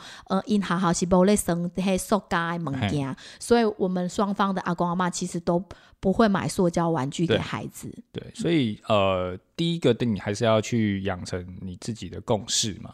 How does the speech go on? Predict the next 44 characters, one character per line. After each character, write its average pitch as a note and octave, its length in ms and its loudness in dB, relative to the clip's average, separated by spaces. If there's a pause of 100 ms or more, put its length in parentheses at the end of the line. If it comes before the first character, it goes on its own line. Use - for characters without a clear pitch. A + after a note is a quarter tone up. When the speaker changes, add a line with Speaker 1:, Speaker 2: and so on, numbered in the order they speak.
(100)
Speaker 2:
就 - 140 -18
是 - 60 -10
说， F#2+ 220 -8
当 C3 200 -4
然 A#2+ 140 2
沟 A#2 180 6
通 A2 200 0
不 B2+ 120 0
容 F#2+ 240 2
易， G#2 260 -8 (320)
可 - 100 -10
是 A#2+ 320 0 (220)
如 B2+ 140 -2
果 B2+ 120 4
可 A2 140 0
以 A2 60 2
慢 A2+ 180 2
慢 G#2+ 240 2
的 F2+ 260 -6 (540)
那 G#2+ 160 -4
个 F#2+ 240 -2
形 - 240 -2
成 A2 160 0
一 G#2 60 -2
个 G2+ 100 2
共 G2+ 240 0
识 - 180 -4
的 F2+ 140 -4
时 - 100 -2
候， F#2+ 120 2
其 G2 160 -6
实 F#2+ 160 -6
这， A2+ 220 0
这 - 180 0
样 A2+ 120 4
子 G2 120 -4
的 F#2 80 -4
状 G2 180 -4
况 G2 120 -4
下 F#2+ 140 -4
是 - 140 -6
很 F2+ 240 -8
好 - 320 -8
的。 A2 100 -12